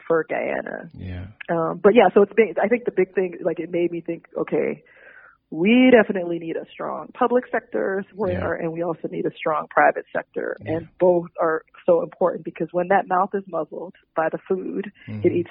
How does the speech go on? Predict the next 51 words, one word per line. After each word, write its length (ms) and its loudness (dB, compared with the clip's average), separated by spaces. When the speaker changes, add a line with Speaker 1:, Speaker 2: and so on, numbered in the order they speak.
Speaker 1:
to 100 4
live, 480 4
you 100 0
know, 220 6
you 120 -4
need 240 2
to 60 6
have 440 2
a 60 0
diverse 500 -2
amount 360 -2
of 40 -6
sources 380 -4
of 100 -8
food, 340 -4
Speaker 2:
Right. 200 -2
Speaker 1:
you 60 6
know, 200 8
and 100 4
Speaker 2:
<laughs> 80 6
Speaker 1:
diverse, 240 8
Speaker 2:
Yeah. 880 -8
Speaker 1:
diverse 340 4
sources 360 2
of 100 4
support 520 0
just 160 -2
so 80 -8
that 120 -4
we 100 2
can 120 -10
get 200 2
the 80 -2
most 380 4
ideas 500 6
out 100 6
and 80 -2
we 80 0
can 100 -4
have 200 0
the 60 -6
most 340 -4
honest 360 -6
conversations 880 -8
about 240 2
where 220 4
we 120 -4
are 260 4
as 60 -4
a 200 -20
society. 460 -6